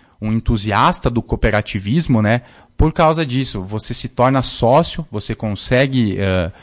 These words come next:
eh, ter poder nas decisões da cooperativa e no final do ano, quando a gente faz a distribuição dos lucros, uma parte do que você,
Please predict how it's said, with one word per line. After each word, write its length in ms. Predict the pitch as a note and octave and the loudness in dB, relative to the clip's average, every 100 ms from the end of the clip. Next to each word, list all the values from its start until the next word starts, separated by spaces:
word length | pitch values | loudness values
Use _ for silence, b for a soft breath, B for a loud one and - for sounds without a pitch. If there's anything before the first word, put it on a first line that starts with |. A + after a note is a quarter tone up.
| B B | B B
eh, 460 | G2+ F#2+ F2+ D2+ C2 _ | -4 -2 -2 -4 -6 _
ter 300 | A2+ A#2 G#2 | 0 2 0
poder 640 | - B2+ A2 G2 A2+ D#3 | 0 2 2 4 2 4
nas 180 | D3+ G#2+ | 2 0
decisões 600 | G#2+ A2 G#2 G2 A2 G#2+ | 0 0 0 2 2 4
da 100 | F#2+ | 2
cooperativa 800 | - F#2+ A2+ A2+ - D3 E3+ F#3+ B B B | 2 2 4 2 2 0 2 0 B B B
e 80 | F#3 | 4
no 140 | A#3 A#3 | 6 4
final 300 | - E3 D#3+ | 2 0 4
do 120 | C3+ | 4
ano, 140 | D#3+ | 2
quando 200 | - D#3 | 0 0
a 40 | B2+ | 0
gente 160 | C#3 | 0
faz 300 | - C3+ C#3 | 0 2 2
a 20 | |
distribuição 800 | B2 - - A2 G#2+ F#2+ - A#2 | 0 -2 -2 0 2 0 0 0
dos 240 | B2 G#2 F2+ | 0 0 0
lucros, 540 | F#2+ C#3+ - G#2 - | 2 2 2 -2 0
uma 200 | A2 A2+ | 2 2
parte 440 | A2 A2+ C3+ D#3 D#3 | 2 2 2 2 -2
do 100 | B2+ | 0
que 160 | - | 0
você, 680 | G#2+ G#2 - G#2 G2+ F#2+ F#2 | 0 0 0 2 2 2 -2